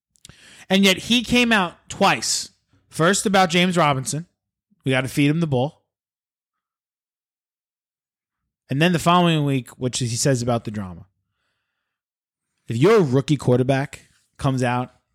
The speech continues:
and says that, n-, knowing full well that the national media is gonna get attention of that,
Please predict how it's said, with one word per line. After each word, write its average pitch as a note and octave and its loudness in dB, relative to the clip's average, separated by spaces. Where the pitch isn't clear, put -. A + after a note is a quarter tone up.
and A#2 -8
says A#2 -6
that, B2 -6
n-, B2 -10
knowing F3 4
full G#3 2
well D#3+ 2
that C#3 0
the C3+ -2
national C3+ 0
media D3+ 0
is C#3 -2
gonna D3 -4
get C#3 -4
attention C3+ -10
of B2 -12
that, B2 -8